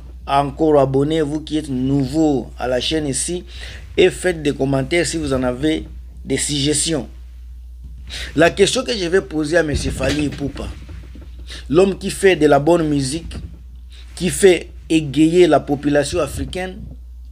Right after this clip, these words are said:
qui est, qui s'est fait respecter également dans le monde des showbiz. Bah, oyo, vous qui m'insultez, vous qui m-,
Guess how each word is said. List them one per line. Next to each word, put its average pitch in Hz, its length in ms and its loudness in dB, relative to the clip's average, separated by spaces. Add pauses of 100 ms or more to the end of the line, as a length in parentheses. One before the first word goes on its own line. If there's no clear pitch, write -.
(360)
qui 196 280 6
est, 180 240 6
qui 208 140 -4
s'est 202 160 4
fait 196 220 2
respecter 165 760 0 (580)
également 160 640 4
dans 170 220 4
le 151 80 4
monde 165 420 2
des 135 260 -2
showbiz. 151 760 2 (2250)
Bah, 156 360 4
oyo, 208 440 2
vous 208 280 0 (180)
qui 285 180 2
m'insultez, 185 1200 2
vous 196 240 0
qui 285 140 -4
m-, 220 200 0